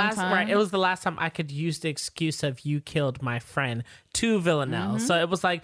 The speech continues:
Speaker 1: she lost that "Bill's dead" leverage. So Bill's not a prominent thought in her head. So, yeah.
Speaker 2: I mean, Bill's not a prominent thought because I feel like, I, and I'll get into it more later, that she's not neurotypical herself. And where that goes,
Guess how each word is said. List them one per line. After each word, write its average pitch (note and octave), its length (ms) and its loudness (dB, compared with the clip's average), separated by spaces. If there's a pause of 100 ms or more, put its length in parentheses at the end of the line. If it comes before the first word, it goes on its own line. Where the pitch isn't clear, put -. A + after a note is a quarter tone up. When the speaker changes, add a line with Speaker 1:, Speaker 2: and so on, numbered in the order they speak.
(120)
Speaker 1:
she - 200 -2
lost G#3 300 2
that G3 320 0
"Bill's F3+ 280 2
dead" E3 340 2
leverage. E3+ 840 0 (180)
So D#3+ 200 0
Bill's D3 300 0
not C#3+ 140 -2
a B2 40 -6
prominent B2 400 -6
thought A2 180 -6
in A#2+ 60 -12
her - 180 -10
head. E2+ 340 -10
So, - 240 -18 (280)
yeah. A#1 500 -16 (580)
Speaker 2:
I G#3+ 100 2
mean, A3+ 360 0
Bill's G#3 240 2
not A#3 120 0
a A3 60 -2
prominent E3+ 340 -2
thought D#3 160 2
because C#3 400 -8
I C#3 140 -4
feel C3 240 -6
like, A#2+ 360 -8 (120)
I, A#2 220 -12
and C3+ 120 -8
I'll C3+ 80 -6
get B2+ 140 -8
into B2+ 240 -8
it A#2 60 -6
more A#2 180 -8
later, A2+ 240 -8
that A2 100 -8
she's B2+ 220 -12
not A2+ 240 -8 (240)
neurotypical A#2+ 640 -10
herself. - 480 -14 (420)
And D3+ 300 -4
where D#3 180 2
that F3+ 240 2
goes, A3+ 640 -2